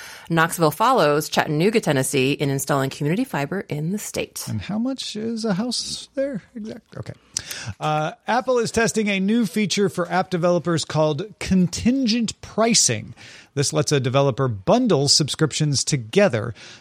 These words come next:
Speaker 2: Developers could offer a discount when you subscribe to two or more of their own apps, but the program also lets different developers cooperate together to offer discounts in partnership. So if you were to subscribe to both their app services, they could both give you a discount.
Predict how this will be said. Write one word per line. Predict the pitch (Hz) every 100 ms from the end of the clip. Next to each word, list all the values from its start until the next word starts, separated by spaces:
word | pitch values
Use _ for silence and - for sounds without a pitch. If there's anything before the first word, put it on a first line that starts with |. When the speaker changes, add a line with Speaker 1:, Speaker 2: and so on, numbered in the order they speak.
| -
Speaker 2:
Developers | 113 127 123 131 -
could | 127
offer | 123 120 120
a | 107
discount | 107 165 - 160 151 226
when | 175 147
you | 143
subscribe | - 127 - 131
to | 113
two | - 160
or | 143
more | 135 135 139
of | 143 131
their | 135 131 -
own | 175 233 233
apps, | 127 117 143 - - - - -
but | 147
the | 139
program | 254 285 233
also | 185 202 208
lets | 190 175 -
different | 160 143 220 - 240 175
developers | 175 156 190 214 135 135 143
cooperate | - 160 156 160 160 156
together | - 131 208 147 123 175 131 -
to | 156
offer | 139 147
discounts | 143 135 - 135 156 -
in | - 202
partnership. | 269 196 127 - 101 -
So | - 120
if | 107
you | 123 123 123
were | 131
to | 120
subscribe | 120 131 - 120 113 -
to | 127
both | 110 139 127 - - - -
their | 127
app | 107 113
services, | - 110 107 - 180 - -
they | - 101
could | 120 98 87
both | 113 110
give | - 123
you | 143
a |
discount. | 151 151 -